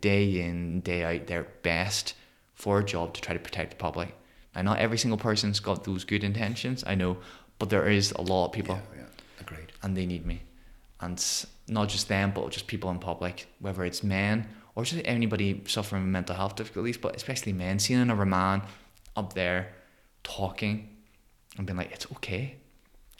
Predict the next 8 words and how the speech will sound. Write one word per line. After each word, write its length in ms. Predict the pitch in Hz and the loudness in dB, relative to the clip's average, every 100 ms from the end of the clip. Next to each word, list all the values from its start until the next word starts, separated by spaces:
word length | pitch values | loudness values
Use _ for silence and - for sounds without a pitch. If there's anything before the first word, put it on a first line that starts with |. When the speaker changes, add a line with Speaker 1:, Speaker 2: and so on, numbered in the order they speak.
| - | -18
Speaker 1:
It's 100 | - - | -14 -4
okay 360 | 113 107 113 101 | -2 0 2 2
to 100 | 92 | 2
talk. 460 | 92 90 123 - - - - | 0 0 -2 -8 -20 -12 -2
We 60 | |
need 240 | 107 107 127 | 2 2 2
to 60 | |
talk." 340 | 147 135 131 | -2 -2 -2